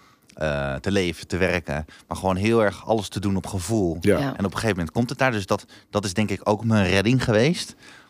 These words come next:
Speaker 1: Want daardoor heb je een lange adem. En, eh, nou ja, weet je wel, dan bij, bij, met het maken van een album moesten er dan toch ook weer drie nummers eraf, drie nieuwe nummers erbij.
Speaker 2: Ja.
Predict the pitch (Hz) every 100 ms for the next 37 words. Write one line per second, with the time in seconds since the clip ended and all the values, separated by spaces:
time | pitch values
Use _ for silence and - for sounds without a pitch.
0 | - 90 101 98 95 - 90 85 98 127
1 | 92 85 85 90 151 185 _ _ _ -
2 | 87 90 87 85 82 78 80 85 80 65
3 | 78 101 104 76 69 58 76 73 71 -
4 | 80 73 82 85 - 82 80 87 85 85
5 | - 76 80 - - 90 92 85 98 98
6 | 90 - - _ 92 95 98 - 95 92
7 | 90 - 107 98 98 98 98 95 92 101
8 | 95 98 95 95 92 92 95